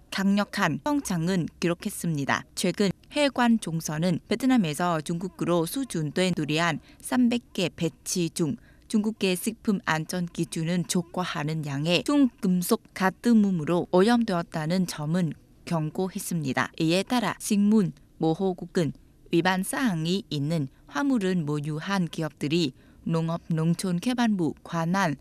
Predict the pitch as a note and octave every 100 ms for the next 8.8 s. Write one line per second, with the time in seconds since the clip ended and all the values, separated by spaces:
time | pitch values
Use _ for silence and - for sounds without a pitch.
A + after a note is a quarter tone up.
0 | - F#3 F3+ G3+ F#3+ E3 D#3+ - A3+ -
1 | A#3+ G#3+ - D#3+ D#3+ F#3 E3 - - B3
2 | A3 A#3 A3+ F3 D#3+ - A3 - E3+ E3+
3 | F3+ C3 - - - F3 - G3 - -
4 | - D4 C4+ - F3+ - F3+ - - C#4+
5 | D#4 A#3+ A3+ E3+ D#3 F3+ E3+ - - -
6 | - A3 G3 E3 F#3+ F3 - E3+ - E3+
7 | F3 F4 F4 E4 - - - - E3+ E3+
8 | - A#3 - A#3+ G3 D#3 B2+ A2+